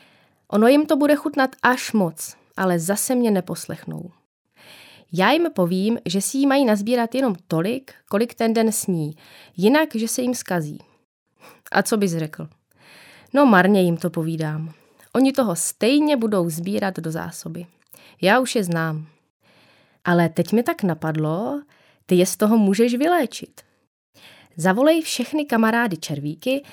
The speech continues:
a budete mít velikou hostinu." "A jakou?" nechápal Pepík. "Až si ti moji milovaní nazbírají many do zásoby, vy jim ty jejich tajné zásoby sníte dřív,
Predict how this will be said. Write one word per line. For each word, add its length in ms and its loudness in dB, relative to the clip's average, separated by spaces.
a 60 -2
budete 320 0
mít 180 0
velikou 600 0
hostinu." 540 -12
"A 80 -6
jakou?" 560 0
nechápal 480 -6
Pepík. 520 -14
"Až 180 -2
si 180 -2
ti 120 0
moji 240 2
milovaní 720 2
nazbírají 640 -2
many 280 0
do 200 -6
zásoby, 580 -6
vy 80 -2
jim 280 2
ty 80 0
jejich 360 0
tajné 460 2
zásoby 460 -4
sníte 480 -2
dřív, 480 -6